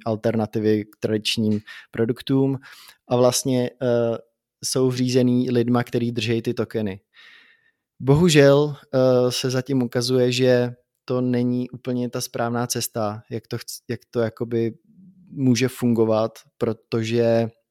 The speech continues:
em, když to řeknu úplně zjednodušeně, tak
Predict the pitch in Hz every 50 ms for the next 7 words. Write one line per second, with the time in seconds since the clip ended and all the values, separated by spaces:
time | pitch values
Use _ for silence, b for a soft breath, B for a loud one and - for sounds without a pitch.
0 | _ _ _ _ _ _ _ _ _ _ _ _ _ - - _ - 120 117 117
1 | 117 113 113 113 113 113 113 110 110 113 - _ _ _ B B B B B B
2 | B B B B _ _ _ _ _ _ _ _ _ _ _ _ _ _ _ _
3 | - 139 - - 147 135 139 - 147 139 131 131 147 139 139 135 123 131 127 131
4 | 131 127 131 127 - - 139 131 127 123 123 123 131 127 120 -